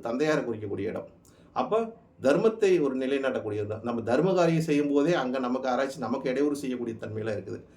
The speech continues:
அப்ப நமக்கு இடையூறுகள் எது வந்தாலும் நமக்கு தெய்வத்தை கிட்ட நம்ம சரணாகதி அடைவது பாக்கியத்தை கொடுக்கும். அப்ப தெய்வ வழிபாடுங்கிறது உங்களுக்கு சால சிறந்தது. அதே மாதிரி அம்மன் வழிபாடு உங்களுக்கு மிக மிக யோகத்தை தரும் நண்பர்களே, அதை மறந்து விடாதீர்கள். விருச்சிக ராசிக்காரங்களுக்கு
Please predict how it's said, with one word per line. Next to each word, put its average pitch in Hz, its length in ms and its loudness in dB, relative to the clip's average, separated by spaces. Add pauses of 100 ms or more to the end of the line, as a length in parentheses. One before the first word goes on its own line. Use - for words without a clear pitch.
(220)
அப்ப 147 240 2
நமக்கு 131 300 0
இடையூறுகள் 180 540 6
எது 135 160 4
வந்தாலும் 131 420 4 (160)
நமக்கு 131 360 -4
தெய்வத்தை 165 460 4
கிட்ட 151 200 -2 (380)
நம்ம 120 220 0
சரணாகதி 147 500 2
அடைவது 123 360 0 (140)
பாக்கியத்தை 113 440 -4
கொடுக்கும். 95 380 -8
அப்ப 110 260 -6
தெய்வ 143 280 2
வழிபாடுங்கிறது 117 680 0 (340)
உங்களுக்கு 117 340 0
சால 123 300 0
சிறந்தது. 113 440 -2
அதே 113 220 -2
மாதிரி 139 220 -4
அம்மன் 165 340 0
வழிபாடு 117 380 0
உங்களுக்கு 120 380 -4 (360)
மிக 131 240 0
மிக 180 200 0 (120)
யோகத்தை 165 440 2
தரும் 113 340 -4
நண்பர்களே, 104 400 -4 (120)
அதை 92 200 -8
மறந்து 117 300 -2
விடாதீர்கள். 107 400 -2 (260)
விருச்சிக 120 340 0
ராசிக்காரங்களுக்கு 117 760 0